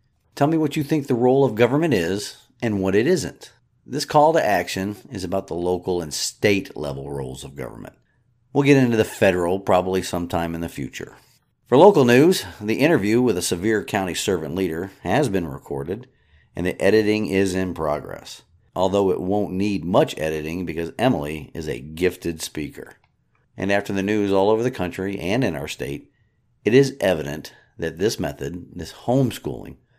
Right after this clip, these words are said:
will be the only one that ensures our children are educated and not indoctrinated.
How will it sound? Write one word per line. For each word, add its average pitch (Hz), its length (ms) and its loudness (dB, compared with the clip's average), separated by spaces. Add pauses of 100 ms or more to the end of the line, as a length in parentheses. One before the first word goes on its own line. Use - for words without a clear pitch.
(320)
will 101 120 -2
be 101 120 0
the 95 160 0
only 123 340 4
one 82 260 -4
that 85 120 -4
ensures 87 380 -4
our 104 200 0
children 87 380 -4
are 82 220 -10 (100)
educated 78 800 -2 (460)
and 95 160 -2
not 82 240 0
indoctrinated. 82 840 -2